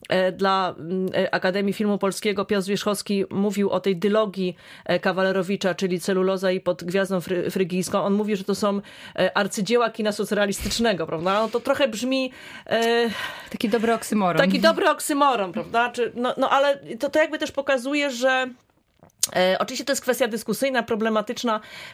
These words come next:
Speaker 1: czy, czy można mówić o czymś takim jak, jak arcydzieła w obrębie, no, czegoś tak niezwykle,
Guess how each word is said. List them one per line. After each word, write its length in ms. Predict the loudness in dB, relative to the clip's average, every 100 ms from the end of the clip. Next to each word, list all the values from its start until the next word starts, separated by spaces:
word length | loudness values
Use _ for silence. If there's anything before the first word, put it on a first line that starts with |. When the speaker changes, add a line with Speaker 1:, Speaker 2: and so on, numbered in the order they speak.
| 0
Speaker 1:
czy, 180 | 0 2
czy 120 | 0
można 280 | 2 2 2
mówić 240 | 0 0
o 80 | 0
czymś 180 | 0 2
takim 320 | 0 0 0
jak, 220 | 0 0
jak 220 | 0 0 0
arcydzieła 520 | -2 -2 0 2 2
w 80 | 0
obrębie, 400 | -2 0 0 0
no, 140 | 0
czegoś 260 | 0 0 0
tak 160 | 0
niezwykle, 600 | 0 0 -2 0 2 0